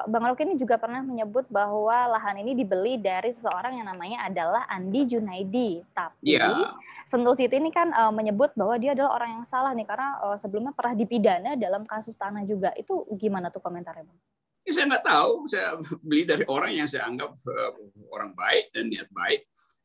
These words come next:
Speaker 2: Dan saya nggak tahu dia dipidana setelah saya membeli, atau sebelum saya membeli, atau <laughs> pada saat membeli. Kan cuma disebut dipidana, ya bisa aja dia dipidana setelah itu tuh. Sama seperti bosnya Sentul City juga dipidana, eh, enam setengah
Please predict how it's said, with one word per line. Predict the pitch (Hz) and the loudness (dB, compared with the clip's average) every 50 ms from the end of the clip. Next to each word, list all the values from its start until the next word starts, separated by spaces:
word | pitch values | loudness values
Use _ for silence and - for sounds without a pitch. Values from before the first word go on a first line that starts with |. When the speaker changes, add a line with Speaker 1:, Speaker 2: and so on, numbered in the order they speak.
| _ _ | _ _
Speaker 2:
Dan | - 110 117 | -2 0 2
saya | - 123 113 | 2 4 4
nggak | 113 - - 190 | 4 4 4 6
tahu | 160 139 156 | 6 6 6
dia | 139 | 6
dipidana | 135 143 123 - 131 120 120 127 139 143 139 131 | 4 4 4 4 2 2 2 2 2 2 0 -2
setelah | - - - 147 - - 156 151 139 | -2 0 0 0 0 0 0 0 2
saya | - - - 131 123 | 0 0 0 0 2
membeli, | 123 117 113 - 98 98 113 - - - | 2 2 0 -2 -4 -4 -4 -4 -4 -4
atau | - - - 120 | -6 -6 -6 -4
sebelum | - 120 117 123 123 123 123 | -4 -2 0 0 2 2 2
saya | - 127 117 | 2 2 2
membeli, | 113 104 95 92 90 113 139 - | 2 0 -4 -4 0 0 0 0
atau | - - - 135 | 0 -2 -4 0
<laughs> | 127 | 2
pada | - 175 - | 2 2 2
saat | - 170 151 - 131 | 2 0 0 0 0
membeli. | 120 107 104 113 - - - _ _ _ _ _ _ | -2 -2 -2 -4 -4 -6 -6 _ _ _ _ _ _
Kan | - - 247 | -4 -2 0
cuma | 247 233 214 | 0 2 2
disebut | 185 - 175 208 190 | 2 4 4 4 2
dipidana, | 160 147 127 120 117 139 160 180 147 135 123 | 2 0 0 0 2 2 4 4 2 2 0
ya | 113 123 | 0 -2
bisa | 120 135 123 | -2 -2 -2
aja | - - 403 | 0 2 0
dia | 190 170 | 0 0
dipidana | 156 143 - 131 123 107 113 135 156 | -2 -4 -6 -6 -4 -4 -2 -2 -2
setelah | 147 202 175 - 110 - - | -4 -6 -8 -8 -10 -10 -10
itu | - - _ 120 | -12 -6 _ 0
tuh. | 107 90 69 65 - - - _ _ _ _ _ _ _ _ _ | 0 2 0 -2 -4 -6 -8 _ _ _ _ _ _ _ _ _
Sama | - 107 117 139 | 0 2 4 4
seperti | 139 131 131 117 120 110 - 131 | 4 4 2 2 0 2 4 4
bosnya | 120 113 117 120 117 - 123 | 4 6 4 4 4 4 4
Sentul | 117 - 117 117 104 117 117 113 113 | 4 4 2 2 4 4 4 4 2
City | - 120 117 156 - | 2 0 0 0 2
juga | - 113 120 | 2 4 4
dipidana, | 113 107 - 101 101 104 110 117 123 123 123 110 - | 2 2 -2 -4 0 2 2 4 4 4 4 4 2
eh, | 104 - - - - 85 87 87 85 87 - - - - - - - 98 95 98 - | -2 -4 -6 -8 -8 -6 -6 -6 -6 -8 -8 -10 -12 -14 -16 -16 -18 -16 -16 -14 -10
enam | - 113 110 | -6 -4 -4
setengah | 107 - - 113 113 110 107 | -4 -4 -6 -4 -4 -4 -2